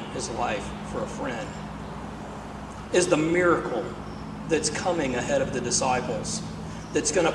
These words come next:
prove to them that this greater love is real. It's accessible. It's brought, been brought down to you.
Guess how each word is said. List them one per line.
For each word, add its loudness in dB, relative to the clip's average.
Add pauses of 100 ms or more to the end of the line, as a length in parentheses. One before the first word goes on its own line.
(160)
prove 4
to 2
them 0 (1800)
that 0
this 2
greater 4
love 2 (400)
is 2
real. 0 (600)
It's 2
accessible. 4 (380)
It's 0
brought, 4
been 4
brought 4
down 4
to -2
you. -2